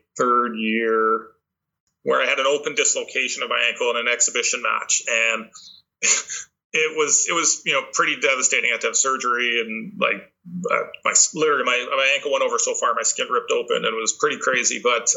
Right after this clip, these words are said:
um, what happened was, I remember lying on the floor, and I, I'd kinda gone into shock a little bit.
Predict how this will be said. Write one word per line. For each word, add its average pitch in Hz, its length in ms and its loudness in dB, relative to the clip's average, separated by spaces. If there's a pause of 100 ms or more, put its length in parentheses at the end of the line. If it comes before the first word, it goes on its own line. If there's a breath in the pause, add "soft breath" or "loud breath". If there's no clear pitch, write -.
um, 117 360 2 (460 soft breath)
what 143 280 2
happened 143 680 -2
was, 120 760 2
I 131 60 -4
remember 131 340 2
lying 135 240 2
on 131 100 0
the 123 60 -2
floor, 123 480 2
and 120 80 2
I, - 1200 -4
I'd 113 200 -4
kinda 127 300 0 (200)
gone 135 200 2
into 127 160 -2
shock 127 400 0
a - 20 -2
little 131 240 -2
bit. 117 160 0